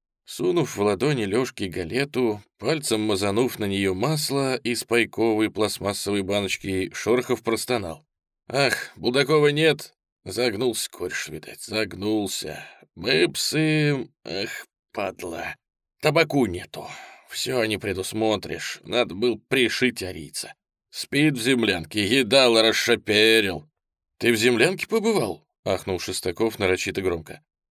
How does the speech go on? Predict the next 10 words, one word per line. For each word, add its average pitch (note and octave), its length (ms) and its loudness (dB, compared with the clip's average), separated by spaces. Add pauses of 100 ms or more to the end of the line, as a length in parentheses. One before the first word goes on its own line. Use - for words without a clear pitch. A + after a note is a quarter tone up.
«Побывал, B2+ 580 4
побывал. G2 720 2 (140)
В B2+ 140 2
окопах D#3 540 4
не B2 120 2
пошаришься. A2 960 2 (160)
День, C#3+ 540 2
а D#3+ 200 6
он D#3 180 6
спит, A2+ 480 0